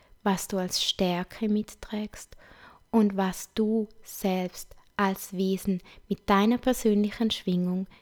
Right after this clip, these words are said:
mitbringst. Nun ist es an der Zeit, diese persönliche und ureigene Schwingung wieder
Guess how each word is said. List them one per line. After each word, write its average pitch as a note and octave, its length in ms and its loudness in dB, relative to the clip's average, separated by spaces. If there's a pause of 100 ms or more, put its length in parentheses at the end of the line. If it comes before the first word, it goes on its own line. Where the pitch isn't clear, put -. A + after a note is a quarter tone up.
(180)
mitbringst. - 880 -6 (420)
Nun A3+ 480 6 (320)
ist B3+ 320 0
es - 200 -8
an F#3+ 160 2
der F#3 180 -4
Zeit, F3+ 460 -8 (720)
diese B3+ 400 2 (160)
persönliche F#3+ 960 -4
und F3 240 -8 (160)
ureigene G3+ 800 0
Schwingung F3 540 -4 (340)
wieder G#3 320 -2